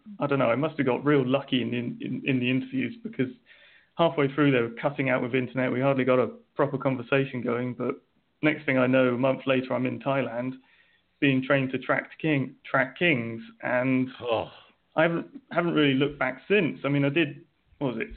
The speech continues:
Speaker 1: six, six, seven months out here doing that and getting unbelievably into it, and yeah, just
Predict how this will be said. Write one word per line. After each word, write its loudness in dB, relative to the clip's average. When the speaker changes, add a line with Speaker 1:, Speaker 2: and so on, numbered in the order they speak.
Speaker 1:
six, -2
six, -2
seven 0
months -4
out -2
here 2
doing -4
that 0
and 0
getting 0
unbelievably 2
into -4
it, -4
and -8
yeah, 2
just -2